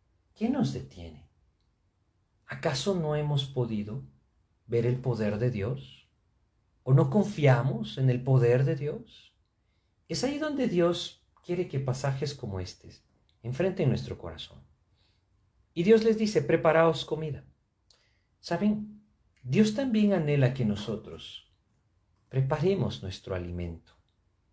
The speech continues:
¿Y a qué me refiero con esto? Bueno, Dios nos dejó su palabra. Ese es el alimento espiritual.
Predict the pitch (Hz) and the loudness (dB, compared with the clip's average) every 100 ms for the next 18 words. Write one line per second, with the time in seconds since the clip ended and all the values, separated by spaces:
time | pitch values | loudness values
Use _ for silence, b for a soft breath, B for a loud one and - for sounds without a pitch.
0 | 139 165 - 320 311 127 - - 85 73 | -8 -6 -6 -4 -2 -2 -4 -8 -12 -12
1 | 80 - - - _ _ _ _ _ _ | -20 -20 -20 -20 _ _ _ _ _ _
2 | _ _ _ - 147 - - - _ _ | _ _ _ 0 2 0 -4 -14 _ _
3 | _ _ _ _ _ _ _ _ _ _ | _ _ _ _ _ _ _ _ _ _
4 | _ _ 117 127 120 135 135 135 127 - | _ _ 2 4 6 8 8 6 2 0
5 | - 135 156 - - _ _ _ _ _ | -2 -2 -2 -6 -14 _ _ _ _ _
6 | - 135 139 165 175 196 151 123 110 110 | -4 0 4 4 6 6 6 4 2 -2
7 | 120 - 127 123 127 143 - | -6 -6 -6 -6 -6 -8 -10